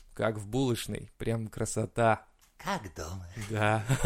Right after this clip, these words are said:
Speaker 1: <laughs> Хотели Советский Союз? Нравилось? Получай.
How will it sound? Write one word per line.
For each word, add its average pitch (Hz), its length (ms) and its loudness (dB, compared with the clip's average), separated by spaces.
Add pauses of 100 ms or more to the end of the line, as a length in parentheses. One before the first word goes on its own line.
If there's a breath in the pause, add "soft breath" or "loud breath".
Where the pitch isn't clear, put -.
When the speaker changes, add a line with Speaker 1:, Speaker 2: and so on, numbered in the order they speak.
(140)
Speaker 1:
<laughs> - 340 8
Хотели 208 400 6
Советский 123 460 2
Союз? 113 360 2
Нравилось? 131 600 6 (120)
Получай. 117 580 0